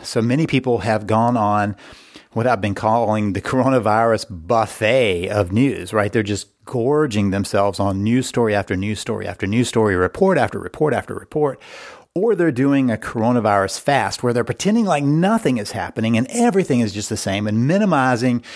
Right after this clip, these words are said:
what's going on, minimizing what's going on around them. Now, neither one of those is particularly helpful. Both of them are ways that people are dealing with the fear.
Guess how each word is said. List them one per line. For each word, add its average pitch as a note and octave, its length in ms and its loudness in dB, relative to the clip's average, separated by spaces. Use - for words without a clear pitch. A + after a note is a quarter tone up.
what's B2 200 -2
going A2 280 0
on, A2+ 200 2
minimizing C3+ 540 2
what's A#2 160 0
going G#2+ 220 -4
on F#2+ 100 -4
around D#3 320 0
them. E2 260 -6
Now, A#2+ 240 -4
neither D#3+ 360 4
one A#2 300 2
of G#2+ 100 4
those F#2 260 -2
is A#2 100 -2
particularly G#2+ 460 -2
helpful. G#2+ 440 -2
Both E3 400 0
of G2+ 240 -2
them G#2 320 -2
are A#2 220 2
ways B2 440 2
that A#2 160 -2
people A#2 300 0
are G2+ 120 -2
dealing G#2+ 480 0
with A2+ 240 2
the A2+ 60 0
fear. G2+ 560 -2